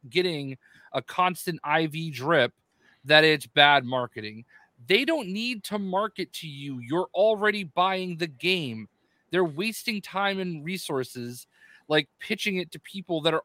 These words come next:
already going to get it. Their, their job right now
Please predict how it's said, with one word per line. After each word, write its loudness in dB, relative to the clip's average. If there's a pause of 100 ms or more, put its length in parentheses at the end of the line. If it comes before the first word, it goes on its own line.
already 6
going -4
to -4
get 0
it. -6 (560)
Their, 4
their 6
job 6
right 0
now -2